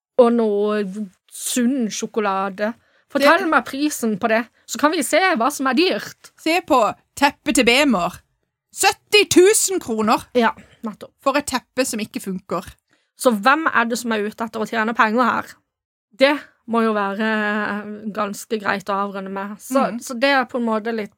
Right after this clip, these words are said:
Speaker 1: be-, budskapet vi vil ha ut her, at dere
Speaker 2: Du kan stole på legen. Ja, helsepersonell kan gjøre feil. Det kan alle. Det er menneskelig. Men... Stort sett så vet lege og helsepersonell hva de prater om.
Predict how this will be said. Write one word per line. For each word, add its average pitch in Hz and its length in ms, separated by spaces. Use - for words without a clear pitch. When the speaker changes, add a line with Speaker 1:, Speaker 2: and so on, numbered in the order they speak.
Speaker 1:
be-, 220 180
budskapet 247 540
vi 220 120
vil 220 120
ha 220 220
ut 214 160
her, 294 260
at 220 140
dere 226 580
Speaker 2:
Du 262 80
kan 254 260
stole 220 500
på 220 120
legen. 190 500
Ja, 247 300
helsepersonell 226 680
kan 214 240
gjøre 214 160
feil. 240 360
Det 208 180
kan 202 220
alle. 180 240
Det 190 140
er 220 60
menneskelig. 190 720
Men... 240 460
Stort 311 520
sett - 460
så 233 340
vet 208 300
lege 190 420
og 185 80
helsepersonell 180 720
hva 160 160
de 175 80
prater 160 320
om. 160 100